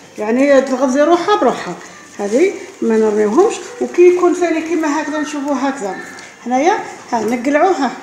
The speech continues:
نديروا له هكا. ها، ما نجبدوش، آه، النبتة باش ما نقلعوهاش من، من بلاصتها. و-، وثانيا تبغي نقى،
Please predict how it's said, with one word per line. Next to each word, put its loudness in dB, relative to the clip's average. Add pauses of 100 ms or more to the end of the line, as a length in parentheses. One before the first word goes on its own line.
(240)
نديروا -4
له -4
هكا. -10 (1160)
ها، -12 (140)
ما 2
نجبدوش، 2
آه، 2 (520)
النبتة 0
باش -2
ما 0
نقلعوهاش 0
من، 0 (880)
من -8 (100)
بلاصتها. -6 (180)
و-، 6
وثانيا 4 (1000)
تبغي -2
نقى، -4